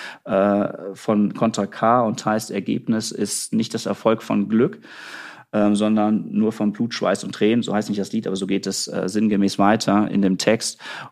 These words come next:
Und, äh, da muss ich ganz klar sagen, ich mache da eine völlig andere Erfahrung. Ich glaube, in der Selbstständigkeit braucht man auch immer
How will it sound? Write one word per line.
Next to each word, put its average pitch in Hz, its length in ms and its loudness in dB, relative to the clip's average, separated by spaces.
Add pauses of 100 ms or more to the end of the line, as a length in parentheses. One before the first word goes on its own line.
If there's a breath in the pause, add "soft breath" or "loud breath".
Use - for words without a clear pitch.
(100)
Und, 104 540 4
äh, 92 200 4
da 107 180 4
muss 117 160 4
ich 107 100 -6
ganz - 280 0
klar 101 160 2
sagen, 101 280 4
ich - 140 -6
mache 107 200 0
da 104 80 2
eine 101 120 2
völlig 107 340 -2
andere 107 280 0
Erfahrung. 104 560 0
Ich - 180 -4
glaube, 101 360 2
in 101 100 2
der 98 100 2
Selbstständigkeit 101 1120 0 (520 loud breath)
braucht 90 520 0
man 101 200 2
auch - 280 -2 (240)
immer 117 580 2